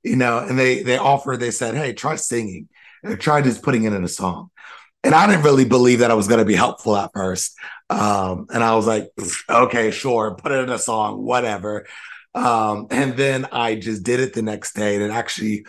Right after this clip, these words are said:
was a lot more impactful than I was expecting it to be. And I've been using songs ever since. But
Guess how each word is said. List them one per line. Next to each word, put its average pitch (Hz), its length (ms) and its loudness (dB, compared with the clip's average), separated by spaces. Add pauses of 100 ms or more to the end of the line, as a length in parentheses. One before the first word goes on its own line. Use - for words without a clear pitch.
(420)
was 113 500 2
a 120 80 2
lot 120 340 4
more 117 320 4
impactful 113 600 -4
than 107 100 -2
I 143 120 4
was 123 120 0
expecting 127 460 -6
it - 240 -6
to 110 100 -6
be. 104 380 -4 (360)
And 120 160 0
I've 113 140 2
been 110 100 -2
using 113 240 -2
songs 104 320 0
ever 98 160 -2
since. - 460 -2
But 113 320 -4